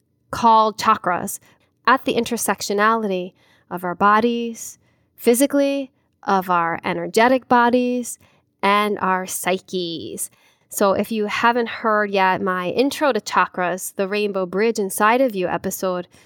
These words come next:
sixteen, definitely give that episode a listen, as I've gotten a lot of great feedback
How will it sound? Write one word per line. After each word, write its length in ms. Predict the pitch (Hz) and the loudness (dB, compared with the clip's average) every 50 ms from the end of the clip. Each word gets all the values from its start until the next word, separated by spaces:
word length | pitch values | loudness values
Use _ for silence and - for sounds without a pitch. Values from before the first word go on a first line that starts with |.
| _ _ _ | _ _ _
sixteen, 840 | - - - - - 208 - - - - - 262 247 214 170 165 180 - _ _ _ _ _ _ _ _ _ _ - 202 | -12 -10 -6 -4 -4 -4 -4 -6 -6 -4 -2 -2 0 0 -2 -4 -6 -8 _ _ _ _ _ _ _ _ _ _ -4 0
definitely 380 | - 233 226 - 294 294 302 | 2 2 2 2 0 -2 0
give 160 | 262 240 233 | 0 0 2
that 240 | 208 202 185 170 - | 2 4 4 4 2
episode 440 | 202 - - 196 - - 185 180 - | 0 0 -2 -2 -2 0 0 0 0
a 100 | - 185 | -2 0
listen, 460 | 190 214 269 285 - - 196 165 - | 2 4 2 4 2 0 0 0 0
as 140 | 160 185 190 | -2 -2 -2
I've 140 | 202 196 - | -2 0 2
gotten 220 | 226 208 165 196 | 2 2 2 0
a 60 | 185 | -2
lot 420 | 185 190 190 190 196 190 185 190 170 | -6 -4 0 2 4 6 6 4 4
of 140 | 185 180 175 | 0 -4 -8
great 540 | - 208 196 190 208 208 202 214 214 - | -8 -6 -4 0 2 2 2 2 0 -2
feedback 600 | - - - 196 185 180 220 220 233 247 254 - | -4 -6 -6 -6 -2 2 2 4 4 4 2 -2